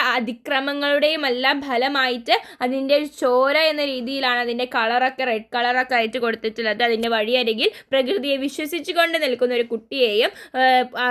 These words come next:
എന്താണ് ചെടിയെ പുണർന്ന് നിൽക്കുന്ന ഒരു കുട്ടിയെയുമായാണ് നമുക്ക് ഈ ചിത്രത്തിൽ കാണാൻ സാധിക്കുന്നത്. ഇനി നമുക്ക് പാഠഭാഗത്തിലേക്ക് കടക്കാം. മാനത്തും താഴത്തും. മരങ്ങളും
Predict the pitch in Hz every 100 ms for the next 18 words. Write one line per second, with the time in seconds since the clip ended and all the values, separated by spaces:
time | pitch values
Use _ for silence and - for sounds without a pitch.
0 | 240 240 254 247 247 247 254 240 277 311
1 | 277 254 254 302 285 262 254 247 262 233
2 | 262 269 285 269 240 233 240 415 302 247
3 | 262 254 240 240 226 277 262 226 220 269
4 | 277 226 214 - 202 190 - - - -
5 | 523 587 571 392 339 349 311 277 269 294
6 | 330 330 302 339 339 294 220 202 269 403
7 | 370 381 392 320 233 302 466 440 320 254
8 | 190 - 302 - _ _ 320 370 508 539
9 | 523